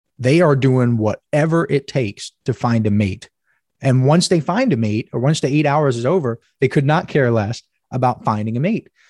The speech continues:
So if a prospective client is on your website and they opt into an email list, they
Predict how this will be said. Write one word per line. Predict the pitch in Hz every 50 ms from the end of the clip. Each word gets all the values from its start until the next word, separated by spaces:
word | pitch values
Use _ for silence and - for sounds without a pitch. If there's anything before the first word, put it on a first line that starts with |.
| _ _ _
So | - - 175 165 156 139 - - _ _ _ _ _ _ _
if | - 143 -
a | 139 123
prospective | - 135 123 - - 196 220 - 226 185
client | - 190 139 117 113 104 104 - _ _ _ _ _ _
is | 120 110 101 - - _ _ _ _ -
on | 131 147 185
your | 220 226 214
website | 190 147 135 117 - - 101 90 87 - _ _ _ _ _ _ _ _
and | 123 120 120
they | 117 -
opt | 131 147 175 -
into | 185 170 160 - 170
an | 160 147
email | 139 147 139 127 117 104 95
list, | 95 87 85 - - - _ _ _ _ _ _ _ _ _ _ _ 131
they | 117 127 131 139 147 151 165